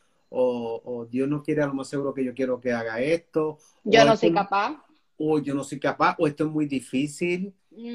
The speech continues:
Speaker 1: tú
Speaker 2: Ujú.
Speaker 1: sabes, "Esto requiere demasiado esfuerzo", y por ahí las razones varían. Pero cuando tú dices y estás claro, por eso es que es importante estar claro de cuál es mi propósito, para qué yo estoy aquí.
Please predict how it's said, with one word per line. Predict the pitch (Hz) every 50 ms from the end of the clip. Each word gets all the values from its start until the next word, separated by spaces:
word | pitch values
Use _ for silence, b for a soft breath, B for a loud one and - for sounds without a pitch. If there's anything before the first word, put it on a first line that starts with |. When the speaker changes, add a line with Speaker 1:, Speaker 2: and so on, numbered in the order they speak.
| 233 233 220
Speaker 1:
tú | 226
Speaker 2:
Ujú. | 247 269
Speaker 1:
sabes, | 170 165 151 139 131
"Esto | 123 - 147 143
requiere | 151 147 - 156 156 160
demasiado | 151 156 151 139 139 - 135 139 143
esfuerzo", | 143 143 - _ 135 139 147 151 156 147 - 170 170 170 170
y | 156 143
por | - 143 135 135
ahí | 135 156 185 202
las | 214 202 175 147
razones | 143 131 - - 190 220 226 220 - _ - 120 117
varían. | 135 131 120 117 117 117 110 110 113 120 127 127 120 110 101 95 95 _ _ _ _ _ _ _ _ _ _ _ _ _ _ _
Pero | - 170 170
cuando | 180 180 175 175
tú | - 185 190
dices | 214 247 240 - 247 240
y | 233
estás | 226 - 220 214 190 -
claro, | _ - 202 208 208 202 185 165 127 - 117 - _
por | - 123
eso | - -
es | 190
que | 202
es | 208
importante | 196 - 196 196 190 _ 190 196 202 190
estar | 185 180 _ 175 165 160 147 _
claro | _ 156 160 160 165 170 175 165
de | 156 147 143
cuál | _ 139 143 139 156
es | 165
mi | 170 165
propósito, | - 170 160 - 151 156 151 147 127 - -
para | - 120 110 113 -
qué | _ 123
yo | 127 139 135
estoy | - 151 147
aquí. | 135 - - 117 101 -